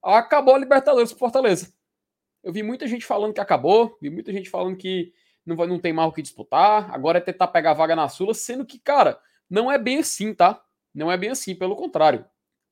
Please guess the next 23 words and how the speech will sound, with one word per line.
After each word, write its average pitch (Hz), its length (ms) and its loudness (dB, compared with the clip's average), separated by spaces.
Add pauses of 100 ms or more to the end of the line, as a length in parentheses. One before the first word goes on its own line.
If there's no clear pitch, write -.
(120)
A 156 80 -6
terceira 185 380 -4
rodada 180 400 2
vai 180 120 -2
ser 180 180 -4
decisiva 185 1080 -6 (200)
pro 170 120 -12
Fortaleza. 139 600 -4 (540)
Ela 247 380 4
sim 208 360 -6
é 220 60 -6
que - 100 -16
pode 165 300 -8
definir 156 320 -10
o 156 40 -6
futuro 156 400 -10
do 170 60 -10
Fortaleza 135 320 -8
na 135 80 -10
competição, 139 600 -8 (420)
porque 180 480 -2
ela 190 160 4
pode 139 540 2